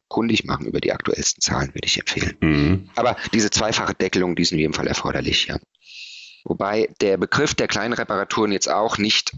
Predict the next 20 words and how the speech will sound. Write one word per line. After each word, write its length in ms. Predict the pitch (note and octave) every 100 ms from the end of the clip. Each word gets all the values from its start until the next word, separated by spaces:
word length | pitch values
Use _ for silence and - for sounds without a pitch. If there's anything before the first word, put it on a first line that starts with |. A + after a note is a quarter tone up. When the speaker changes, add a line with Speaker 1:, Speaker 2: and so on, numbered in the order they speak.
| - -
Speaker 1:
ausformuliert 720 | A2 B2 A#2+ A2+ G2+ A2 G#2+
sein 320 | F#2+ F#2 F2+
muss, 280 | A2+ C3+ -
weil 160 | G2 F2+
der 240 | G2+ A2
genau 380 | G#2 F2 F2+ G2
wie 80 | F#2+
der 100 | F2
Begriff 300 | F2+ - -
der 100 | F2
Schönheitsreparaturen 880 | - F2 F2+ - E2 D#2+ - F2 D#2+
auch 360 | D2 E2+ - - _ _ _
in 40 |
der 20 |
zweiten 340 | - D2+ E2 E2+
Berechnungsverordnung, 1040 | D2 D#2+ E2 - - G1+ - D2 C#2+ - -
ähm, 260 | C#2+ C#2+
legal 320 | C#2 - D2
definiert 380 | D#2+ - - -
ist. 160 | -